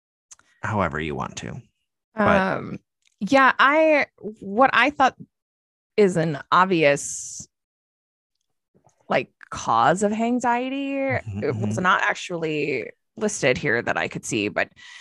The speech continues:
Speaker 2: it's the, like, when you wake up and you're like, "Did I say something I shouldn't have? Did I do
Speaker 1: <laughs> Oh,
Speaker 2: something I
Speaker 1: yes.
Speaker 2: shouldn't have? Did I, I definitely said something I shouldn't have, and I remember it now, and I have to go back
Speaker 1: <laughs>
Speaker 2: and apologize for the things that I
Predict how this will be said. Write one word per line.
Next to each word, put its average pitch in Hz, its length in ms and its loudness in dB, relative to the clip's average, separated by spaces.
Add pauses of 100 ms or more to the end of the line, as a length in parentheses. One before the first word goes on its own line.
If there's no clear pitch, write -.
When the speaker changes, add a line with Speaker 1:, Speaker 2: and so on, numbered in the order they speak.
(160)
Speaker 2:
it's 196 180 -4
the, 190 380 0
like, 165 180 -2
when 185 140 0
you 175 120 2
wake 165 240 0
up 175 260 4
and 143 120 -6
you're 147 140 -6
like, 120 360 -10 (1300)
"Did 170 120 2
I - 80 4
say 190 240 4
something 175 420 2
I 151 80 0
shouldn't - 340 -2
have? - 200 -6 (100)
Did 147 160 0
I 139 120 4
do 185 220 4
Speaker 1:
<laughs> 196 80 4
Oh, - 40 0
Speaker 2:
something 175 360 2
I 139 60 -2
Speaker 1:
yes. 156 100 0
Speaker 2:
shouldn't 110 300 -6
have? 78 300 -6 (100)
Did 165 220 4
I, 143 480 4
I 170 180 2
definitely 180 600 2
said 165 260 -2
something 156 320 -4
I 143 80 -2
shouldn't 170 300 -4
have, 147 200 0
and 131 140 -2
I 131 40 -2
remember 139 500 -2
it 110 120 -4
now, 120 280 -4
and 113 140 -6
I 98 220 -10
have 123 160 -2
to 143 80 -4
go 143 200 0
back 135 320 2
Speaker 1:
<laughs> - 40 -12
Speaker 2:
and 131 80 -4
apologize 131 640 -2
for - 120 -16
the 139 80 -8
things 135 320 -6
that 120 100 -4
I 117 180 0